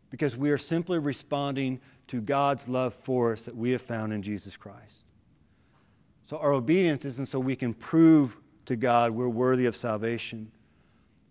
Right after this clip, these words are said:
but our obedience is the representation that we, in fact, love God. When you read in the Bible, love and obedience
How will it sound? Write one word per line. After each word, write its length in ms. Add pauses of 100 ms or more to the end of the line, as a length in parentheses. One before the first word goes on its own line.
(160)
but 140
our 100
obedience 600
is 220
the 100
representation 960
that 160
we, 180
in 80
fact, 360
love 340
God. 340 (1400)
When 80
you 100
read 220
in 100
the 80
Bible, 480
love 560 (400)
and 140
obedience 720